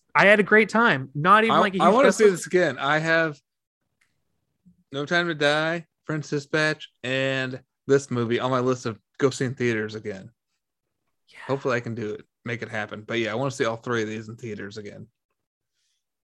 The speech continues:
Speaker 1: It's a good idea.
Speaker 2: They're all theater worthy and worth seeing more than once. All right. Well, that is our review for Ghostbusters Afterlife.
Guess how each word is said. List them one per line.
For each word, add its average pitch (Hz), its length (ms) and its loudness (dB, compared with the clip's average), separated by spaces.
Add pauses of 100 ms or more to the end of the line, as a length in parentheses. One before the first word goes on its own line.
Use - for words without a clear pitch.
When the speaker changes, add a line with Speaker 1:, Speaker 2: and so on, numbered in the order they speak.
(960)
Speaker 1:
It's - 80 -20
a - 40 -20
good 127 160 -8
idea. 123 440 -4 (1040)
Speaker 2:
They're 107 140 -6
all 123 320 -6 (120)
theater 127 300 -4
worthy 127 500 -6
and 101 140 -16
worth 120 220 -10
seeing 120 440 -12 (320)
more 117 200 -12
than 135 180 -12
once. - 420 -20 (640)
All 208 100 6
right. - 160 4
Well, 139 120 0
that 185 140 6
is 196 180 4
our 180 160 4
review 165 420 0
for 151 100 -8
Ghostbusters 160 600 -4
Afterlife. 175 640 2